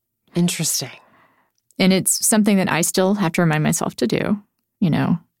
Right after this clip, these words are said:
Speaker 2: Um, uh, and it can be, it can be something like, "I have now created this idea that this piece I have due is the most important piece in the world, and, like, the world's gonna
Speaker 1: <laughs>
Speaker 2: end if I don't get it, if it's not perfect, if it's not on time." And I can, like, ask a friend, like, you know, "This is what I'm feeling about this.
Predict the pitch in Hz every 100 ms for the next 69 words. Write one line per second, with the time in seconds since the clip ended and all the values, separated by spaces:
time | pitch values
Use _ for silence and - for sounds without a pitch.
0 | 165 160 160 151 156 156 - _ - -
1 | - 160 151 147 147 185 185 180 226 208
2 | 208 190 190 190 - - - _ _ 214
3 | 226 - 254 240 220 202 170 160 - _
4 | _ 160 185 196 180 165 165 165 156 147
5 | 151 147 143 143 139 143 143 - - 185
6 | 175 156 165 143 151 147 139 143 - 147
7 | - 139 - - - - 139 143 143 139
8 | 139 135 131 147 - 139 147 143 - 156
9 | - 147 139 139 135 - 139 131 - 135
10 | 107 - - - - 190 180 170 - 143
11 | 147 160 165 165 156 160 - - - -
12 | 240 269 262 233 165 160 - - 175 147
13 | - - - 190 170 196 330 - 233 190
14 | 202 175 156 147 - - - 311 - -